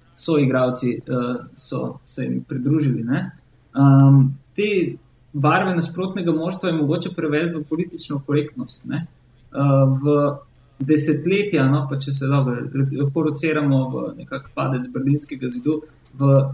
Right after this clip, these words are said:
četrt stoletja nekega vzgajanja v mogoče ne najbolj naravnih, eh, vrednotah, ne, eh,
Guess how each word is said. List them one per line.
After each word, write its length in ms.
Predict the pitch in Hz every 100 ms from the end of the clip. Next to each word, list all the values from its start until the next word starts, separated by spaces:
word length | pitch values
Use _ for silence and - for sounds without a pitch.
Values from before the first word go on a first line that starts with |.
| - _
četrt 360 | - 139 208 214
stoletja 760 | - 185 180 185 175 143 135 -
nekega 1500 | 147 165 175 151 143 - _ _ _ _ _ _ _ - 151 151
vzgajanja 720 | 135 135 139 156 196 190 175 156 151 143
v 180 | 139 139 131 127 127 131 _ _ _ - - _ _ _
mogoče 500 | 143 135 160 196 214 170 - - 143
ne 180 | 170 214
najbolj 460 | 196 185 202 208
naravnih, 540 | 185 147 156 220 180 -
eh, 420 | - - 135 -
vrednotah, 540 | 135 127 147 175 143 143
ne, 180 | 175 190
eh, 840 | _ _ _ _ _ 139 143